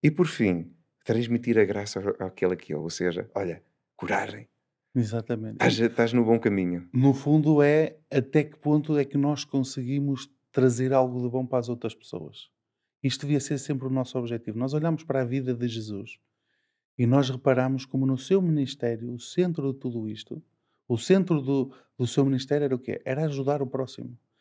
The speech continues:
Speaker 2: e, eh, procurar elevá-lo e procurar levar à sua vida, à sua vida espiritual. E se nós avançarmos no texto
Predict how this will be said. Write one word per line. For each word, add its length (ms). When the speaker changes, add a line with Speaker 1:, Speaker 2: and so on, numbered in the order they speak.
Speaker 2:
e, 460
eh, 220
procurar 640
elevá-lo 720
e 40
procurar 480
levar 640
à 140
sua 260
vida, 540
à 140
sua 260
vida 220
espiritual. 720
E 80
se 160
nós 320
avançarmos 720
no 140
texto 520